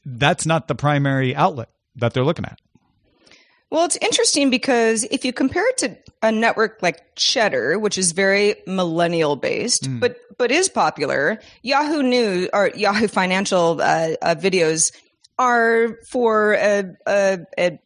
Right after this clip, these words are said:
Speaker 2: older audience. Um, just a-, at least the shows that they have at this time, which, which they already have shows. And the idea that they would say, "Well, you know, live streaming, why not,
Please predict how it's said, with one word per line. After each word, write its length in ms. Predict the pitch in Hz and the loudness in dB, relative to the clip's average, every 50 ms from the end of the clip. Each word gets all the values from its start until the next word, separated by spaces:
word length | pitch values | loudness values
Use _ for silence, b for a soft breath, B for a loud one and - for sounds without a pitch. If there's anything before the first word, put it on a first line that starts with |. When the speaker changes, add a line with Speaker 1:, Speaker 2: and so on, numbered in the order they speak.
| _ _ _ _ | _ _ _ _
Speaker 2:
older 240 | 202 202 175 160 - | 0 0 2 2 0
audience. 600 | - 135 - - - - - - - - - - - | 0 -2 -4 -8 -10 -6 0 2 2 2 2 0 -2
Um, 360 | 165 160 156 156 156 160 - - - | -2 0 0 0 -2 -4 -6 -4 -2
just 300 | - 165 - - - - | 0 0 0 -2 -6 -6
a-, 180 | - 196 - - - | -2 -2 -2 0 -2
at 60 | 214 | 0
least 240 | 233 262 262 - - | 0 0 0 0 0
the 60 | 233 | -2
shows 280 | 226 - 233 220 214 - | 0 2 2 2 2 0
that 120 | 208 175 | -2 -2
they 80 | - 170 | -2 -2
have 340 | 185 185 160 156 165 151 - - | -2 0 0 0 0 -2 -2 -6
at 120 | 170 - | -6 -4
this 160 | - 151 - | -2 -4 -4
time, 420 | - - 160 - - - - - - - | -2 -2 -4 -4 -4 -6 -8 -8 -10 -6
which, 340 | - 262 302 - - - - - | -2 -2 0 0 0 -2 -2 0
which 300 | 247 254 254 - - - | 0 0 2 0 0 0
they 120 | - 262 | 0 0
already 180 | 302 330 285 233 | 2 2 2 0
have 320 | 180 185 208 214 165 147 | 0 0 0 0 0 -2
shows. 520 | - - 208 196 180 165 165 160 156 - B B B B B B B B | -2 0 2 2 2 2 0 0 0 -2 B B B B B B B B
And 140 | - 226 226 | 0 2 2
the 160 | 202 - - | 0 0 0
idea 400 | 208 220 208 175 247 254 254 247 | -2 -2 0 0 0 0 0 2
that 180 | 196 214 202 | 0 -2 0
they 120 | - 202 190 | 0 0 0
would 200 | 170 180 175 165 | 0 0 -2 -2
say, 360 | - 202 190 180 185 180 - | -2 0 2 2 0 0 -4
"Well, 180 | - 381 427 466 | -6 -6 -4 -2
you 60 | 427 311 | -2 0
know, 120 | 285 320 | 0 0
live 220 | 320 254 196 196 - | 0 -2 -2 -4 -4
streaming, 440 | - - 277 294 302 311 311 294 247 | -4 -4 -2 0 2 2 2 2 2
why 120 | 190 180 | 0 0
not, 160 | 202 226 226 | 0 0 -2